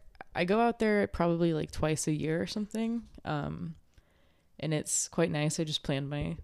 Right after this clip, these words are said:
my next trip for, in a couple of weeks. And I, I just feel, like, such a strange sense of calm, uh, that washes over me when we go. So I think that's sort of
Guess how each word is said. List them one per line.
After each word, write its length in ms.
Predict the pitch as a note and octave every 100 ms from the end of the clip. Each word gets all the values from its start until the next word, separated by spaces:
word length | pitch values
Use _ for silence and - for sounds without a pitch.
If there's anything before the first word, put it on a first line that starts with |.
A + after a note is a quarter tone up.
| -
my 80 | E3
next 240 | D#3 -
trip 240 | - D3+ -
for, 140 | -
in 220 | E3+ D#3+
a 40 | D#3
couple 300 | - - D3
of 60 |
weeks. 460 | D3 D#3 - - - -
And 140 | D#3
I, 180 | D3+ D3
I 100 | -
just 240 | E3 F3+ -
feel, 280 | G3+ F3+ F3
like, 180 | D3+
such 240 | - F3 -
a 260 | D#3 D#3 C3+ - - - - - _
strange 480 | - - D#3 D#3 -
sense 260 | C#3+ C#3 C#3+
of 100 | C3+
calm, 600 | - C#3+ C#2+ - - D#3 - - _ _ - -
uh, 300 | - - - - -
that 140 | D3+
washes 380 | D3 D3+ - C#3
over 240 | C#3 C#3
me 160 | - E3
when 140 | D3+
we 100 | D3
go. 160 | - -
So 280 | - C3+ C3+ - - - -
I 60 | D#3
think 180 | G#3
that's 180 | G3+ F#3
sort 200 | - E3+
of 200 | D#3 D3